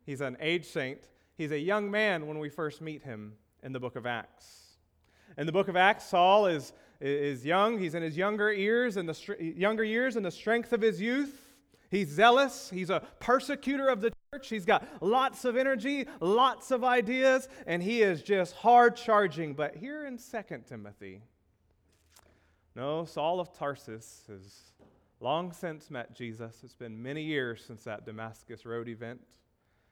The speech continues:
He's gone on several missionary journeys. He's been beaten multiple times, imprisoned, shipwrecked, bit by poisonous snakes,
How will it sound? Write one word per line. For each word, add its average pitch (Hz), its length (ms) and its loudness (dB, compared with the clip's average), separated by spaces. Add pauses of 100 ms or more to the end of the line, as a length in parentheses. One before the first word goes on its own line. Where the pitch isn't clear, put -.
(140)
He's 131 160 -8
gone 147 180 -2
on 139 160 -4
several 165 540 0
missionary 143 580 -8
journeys. 165 840 -8
He's 143 240 -6
been 131 300 -6
beaten 202 520 -2 (420)
multiple 165 600 -2
times, 165 640 -2
imprisoned, 208 840 0 (440)
shipwrecked, 202 1040 -2 (460)
bit 220 260 4
by 185 160 2
poisonous 180 560 -6
snakes, - 600 -8